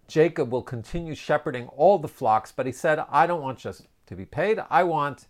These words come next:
equity in the business." So Lavan gives it to him,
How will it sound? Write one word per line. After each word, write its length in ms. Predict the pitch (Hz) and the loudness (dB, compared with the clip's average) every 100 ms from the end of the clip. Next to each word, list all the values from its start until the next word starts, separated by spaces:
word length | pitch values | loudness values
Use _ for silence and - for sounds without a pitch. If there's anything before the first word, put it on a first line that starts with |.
| - | -2
equity 480 | 185 - 131 98 - _ _ _ | -2 0 -2 -4 -12 _ _ _
in 120 | - 143 | -4 4
the 40 | |
business." 540 | 165 120 110 - - _ _ _ _ _ _ _ _ _ _ | 6 6 2 -10 -20 _ _ _ _ _ _ _ _ _ _
So 540 | - 165 143 135 113 - _ _ _ _ _ | 2 6 8 8 4 -4 _ _ _ _ _
Lavan 420 | 127 135 143 123 | -2 0 0 -2
gives 220 | 110 120 135 | -4 -4 -6
it 140 | 135 | -8
to 100 | 131 | -8
him, 380 | 120 165 165 | -6 -6 -8